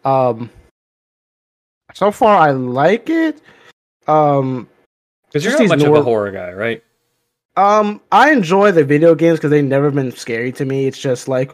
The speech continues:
Speaker 1: "Oh my God, uh, gore and violence, his head fell off."
Speaker 2: Yeah.
Speaker 1: Yada, yada.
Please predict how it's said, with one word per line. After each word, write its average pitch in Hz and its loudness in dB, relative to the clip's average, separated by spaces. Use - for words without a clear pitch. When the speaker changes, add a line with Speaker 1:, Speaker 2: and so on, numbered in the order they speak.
Speaker 1:
"Oh 226 0
my 214 0
God, 208 -2
uh, 175 0
gore 220 4
and 170 -2
violence, 196 2
his 220 2
head 208 2
fell 165 2
off." 131 0
Speaker 2:
Yeah. 104 -4
Speaker 1:
Yada, 120 -12
yada. 107 -10